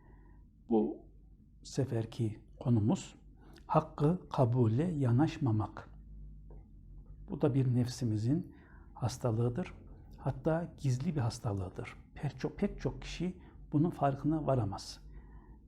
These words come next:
Kendi hayat standartlarını kendisi belirleyen,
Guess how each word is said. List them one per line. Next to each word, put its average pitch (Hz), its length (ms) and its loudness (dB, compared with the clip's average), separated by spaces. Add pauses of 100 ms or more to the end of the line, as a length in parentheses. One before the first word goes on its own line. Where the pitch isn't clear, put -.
Kendi 156 680 2
hayat 143 360 2
standartlarını 123 1080 2 (320)
kendisi 127 560 4
belirleyen, 104 540 0